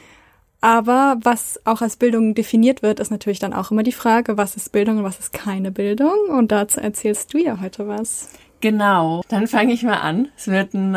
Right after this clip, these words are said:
Speaker 2: ähm, strammer Ritt. <laughs> Nee,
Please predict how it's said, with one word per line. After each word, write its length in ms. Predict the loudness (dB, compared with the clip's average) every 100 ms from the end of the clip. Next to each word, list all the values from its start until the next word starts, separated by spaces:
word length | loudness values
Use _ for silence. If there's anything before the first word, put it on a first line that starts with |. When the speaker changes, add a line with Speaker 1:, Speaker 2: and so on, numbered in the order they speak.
| 0
Speaker 2:
ähm, 500 | 2 4 2 0 -6 -8 _ _ _ _ _ _ _ _ -20 _ _ _
strammer 600 | -18 -10 0 2 4 2
Ritt. 260 | 2 -2 -6
<laughs> 40 | -10 -16 -16 -16 -14 -16 -18 _ -12
Nee, 140 | -12